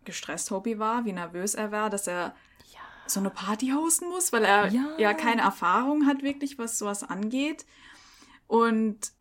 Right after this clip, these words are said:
Speaker 1: äh, ich fand's auch so lustig, wie er so richtig im puren Stress war und so meinte, „Ah, jetzt muss ich jeden Artist anschreiben und dann noch was auf Instagram posten.“ Das ist so,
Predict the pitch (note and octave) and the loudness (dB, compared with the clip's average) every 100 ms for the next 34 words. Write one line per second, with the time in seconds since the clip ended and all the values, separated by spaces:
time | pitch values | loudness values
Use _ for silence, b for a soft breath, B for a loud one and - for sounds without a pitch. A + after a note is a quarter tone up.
0 | - - - A#3 A#3 B3+ B3 A3 A#3 B3 | -8 -6 -2 2 2 2 0 0 0 0
1 | G#3+ G3+ G3+ G3+ A3+ - G#3 - A3 G#3+ | 0 0 -2 -2 -4 -2 -4 -4 -4 -4
2 | - A3 A3 G3+ F#3 F#3 F#3 F#3 F#3 F#3+ | -4 -4 -4 -2 -2 -2 -6 -8 -8 -8
3 | - - B3 C#4 B3+ C4+ C4+ C4 C4+ A3 | -8 -6 4 4 6 4 4 6 4 4
4 | C4 E4 E4+ - D4+ D#4+ D4+ D4+ C4+ G#3+ | 2 2 0 -2 -2 -4 -2 -2 0 0
5 | A#3+ A3+ - A#3 B3 G#3+ E4 E4+ F4 E4 | 2 0 -4 -4 -4 0 0 2 0 0
6 | D#4+ D#4+ D4 E4+ - D#4 D4+ D4 D4+ B3+ | 0 4 4 4 -2 -6 -6 -4 -4 0
7 | A#3+ A#3+ | 0 0